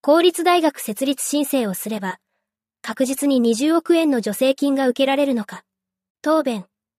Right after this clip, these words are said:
申請すれば必ず採択されるというものではない。質問者、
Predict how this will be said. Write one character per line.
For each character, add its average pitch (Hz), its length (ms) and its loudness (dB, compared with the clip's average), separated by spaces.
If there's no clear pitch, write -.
申 302 260 0
請 330 200 2
す 330 140 -2
れ 330 100 4
ば 254 80 0
必 220 160 -8
ず 277 100 -2
採 277 240 0
択 330 180 -2
さ 311 140 0
れ 330 80 0
る 339 120 0
と 285 100 0
い 226 120 0
う 214 80 0
も 214 120 -2
の 240 80 -2
で 226 100 -4
は 180 140 -8
な 196 160 -8
い。 - 100 -18
質 - 240 -6
問 311 180 0
者、 - 280 -6